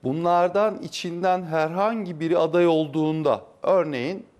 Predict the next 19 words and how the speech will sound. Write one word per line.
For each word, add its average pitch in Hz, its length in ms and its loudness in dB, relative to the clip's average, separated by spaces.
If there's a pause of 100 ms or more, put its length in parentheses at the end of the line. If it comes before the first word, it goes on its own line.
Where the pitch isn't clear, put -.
(220)
Sayın 180 360 0
Akşener 165 520 0
aday 131 340 2
olduğunda, 113 680 0 (1600)
Çatı 143 260 -2
İttifakı 127 580 -2
olarak – 104 440 0 (380)
Sayın 156 360 -2
İmamoğlu 196 640 2
ve 143 220 2
Sayın 151 340 -2
Mansur 170 460 -2
Yavaş'ın, 160 560 0 (920)
e, 117 380 2 (260)
bu 165 500 0
oranlarını 160 640 0
belirleyen 156 580 0
tarafgirleri, 147 960 -2 (160)
seçmenleri 151 960 -2